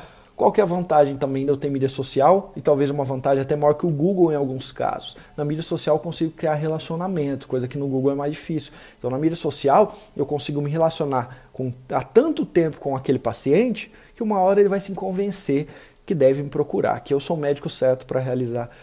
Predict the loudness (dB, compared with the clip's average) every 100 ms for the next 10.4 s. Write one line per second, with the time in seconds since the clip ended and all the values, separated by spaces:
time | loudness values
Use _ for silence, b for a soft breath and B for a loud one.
0 | B -14 -4 -2 -2 -4 -8 -4 2 2
1 | 0 -8 -10 -12 B B -8 -6 -2 2
2 | 4 6 4 2 2 2 -2 -4 -2 4
3 | 6 6 0 -8 -20 _ -2 0 0 0
4 | 2 0 0 4 4 6 4 2 2 4
5 | 4 0 -6 -4 4 4 4 2 2 8
6 | 8 6 -2 -6 -10 -14 -12 -4 0 0
7 | 4 6 8 10 10 10 4 2 -2 -2
8 | -2 0 0 0 0 2 0 2 2 2
9 | -2 -6 -4 0 4 4 4 -2 -4 -4
10 | -2 0 0 -2